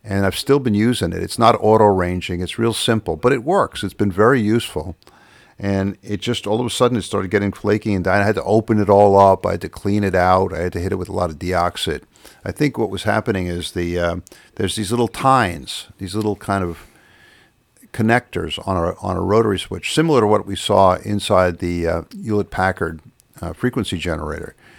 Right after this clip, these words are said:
And some of them were making kinda intermittent contact. So I went in there and, and fixed that up. So I got it working. But I, I do think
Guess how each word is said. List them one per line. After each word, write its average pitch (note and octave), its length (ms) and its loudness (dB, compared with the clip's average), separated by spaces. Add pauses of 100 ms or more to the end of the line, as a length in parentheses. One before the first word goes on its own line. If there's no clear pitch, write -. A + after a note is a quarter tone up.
(480)
And F#2+ 460 0 (180)
some A#2+ 240 2
of B2 60 2
them A2+ 100 4
were G2+ 120 2
making G2 320 0
kinda F#2+ 200 -4
intermittent F#2 480 -4
contact. F#2 540 -4
So - 80 -2
I F#2 40 0
went F#2 180 -2
in F2+ 100 -2
there E2+ 160 -4
and, E2+ 180 -8
and F#2+ 140 -10
fixed - 280 -8
that F2 140 0
up. E2 100 -6
So - 120 -4
I F#2 60 -2
got G#2 180 2
it F#2+ 80 0
working. G2 320 -4
But F#2+ 340 -2
I, G#2+ 40 -4
I A2 40 0
do A2 220 0
think F#2+ 380 -2